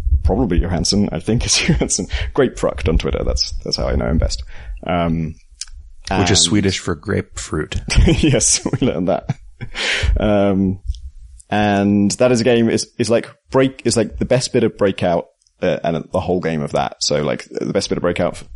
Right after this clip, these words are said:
Speaker 1: in my opinion, is if you get the ball above the bricks and then it bounces around and just dings and dings and dings and you're getting loads and loads of bricks without doing anything. And this is a game designed to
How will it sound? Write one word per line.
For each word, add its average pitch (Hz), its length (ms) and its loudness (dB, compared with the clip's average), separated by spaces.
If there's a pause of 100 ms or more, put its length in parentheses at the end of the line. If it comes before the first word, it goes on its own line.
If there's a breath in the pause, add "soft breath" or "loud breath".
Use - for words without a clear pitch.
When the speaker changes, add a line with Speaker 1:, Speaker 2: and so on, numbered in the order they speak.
(420)
Speaker 1:
in 90 80 -2
my 92 100 2
opinion, 90 300 2
is 85 240 -4
if - 140 -6
you 87 80 0
get - 180 -2
the 98 80 -6
ball 87 200 -2
above 101 220 0
the 107 80 -2
bricks - 320 -2
and 98 80 0
then 92 140 0
it - 60 -4
bounces 95 320 -2
around 87 220 0
and 85 140 2
just - 160 -8
dings 107 240 2
and 95 140 0
dings 92 200 0
and 92 100 0
dings 92 280 0
and 90 80 0
you're 90 60 -2
getting 95 180 -2
loads 98 180 0
and 101 60 0
loads 95 80 0
of 85 60 -2
bricks 95 180 -4
without 92 220 2
doing 98 180 2
anything. 92 380 0 (280 loud breath)
And 95 180 -2
this 95 120 0
is 85 140 -2
a 95 40 0
game 92 220 0
designed 87 420 0
to 85 140 -6